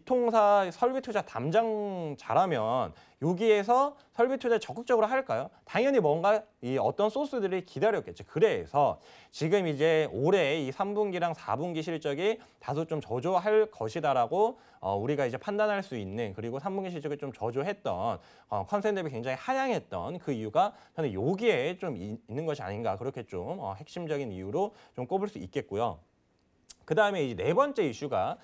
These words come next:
가장 중요한데, 원래는 이 기지국 관련돼서, 그러니까 지금 뭐 거의 기지국만 계속 깔다 보니까 기지국 관련해서는 세액공제를 해줬어요. 근데 이제, 어, 요 이제 법안이 본격적으로 이제 발의가 되면 어떻게 되냐?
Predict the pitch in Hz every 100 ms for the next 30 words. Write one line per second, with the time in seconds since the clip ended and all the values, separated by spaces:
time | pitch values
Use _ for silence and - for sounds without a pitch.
0 | - - 165 180 131 156 131 95 120 107
1 | - - - - - 123 160 226 262 247
2 | 240 226 160 139 - - 165 208 302 277
3 | 277 - 110 123 135 98 95 160 175 160
4 | 147 185 233 202 - - 156 151 143 160
5 | 254 240 202 170 107 - 196 214 202 127
6 | 101 131 107 - - - - 180 208 277
7 | - 120 156 190 190 185 180 240 240 180
8 | 143 - 262 262 - 78 73 - - 180
9 | 196 247 269 _ _ - 156 160 226 262
10 | 285 _ _ 98 98 110 185 170 165 143
11 | 175 131 131 170 170 143 123 - 107 156
12 | 113 92 104 - 98 170 113 82 110 101